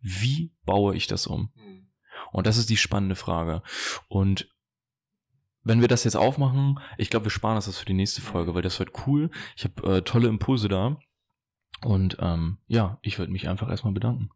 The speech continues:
Speaker 2: Ja.
Speaker 1: Nicer Talk.
Speaker 2: Ja. Dann, egal wo du gerade bist, mega geil, dass du zugehört hast. Das war die erste Folge Ressourcenritter und wir wollen es bei diesen zwanzig, fünfundzwanzig Minuten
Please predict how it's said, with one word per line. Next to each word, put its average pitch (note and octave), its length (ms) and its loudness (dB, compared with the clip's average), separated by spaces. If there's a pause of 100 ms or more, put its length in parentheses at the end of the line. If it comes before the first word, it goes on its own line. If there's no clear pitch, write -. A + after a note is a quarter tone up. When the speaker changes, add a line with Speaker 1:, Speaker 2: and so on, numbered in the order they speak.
Speaker 2:
Ja. - 180 -20 (400)
Speaker 1:
Nicer G2+ 300 -4
Talk. - 380 -10
Speaker 2:
Ja. C#3 200 -16 (1300)
Dann, G#2 280 2
egal A#2 260 2
wo B2 40 2
du A#2 120 -2
gerade G#2 200 -2
bist, G2 220 -4
mega A#2+ 260 2
geil, G#2+ 160 0
dass G#2 140 -2
du - 80 -12
zugehört G2+ 420 -2
hast. B2+ 280 -6
Das E3+ 180 -2
war F#3+ 80 0
die C#3 100 -2
erste F3+ 280 0
Folge G3+ 680 0 (200)
Ressourcenritter B2+ 840 -2
und G#2+ 440 -2 (380)
wir A2 100 2
wollen B2+ 160 2
es C3+ 100 -8
bei A#2+ 120 0
diesen A2+ 220 -4
zwanzig, A#2 340 -4
fünfundzwanzig A2+ 500 -2
Minuten A2+ 500 2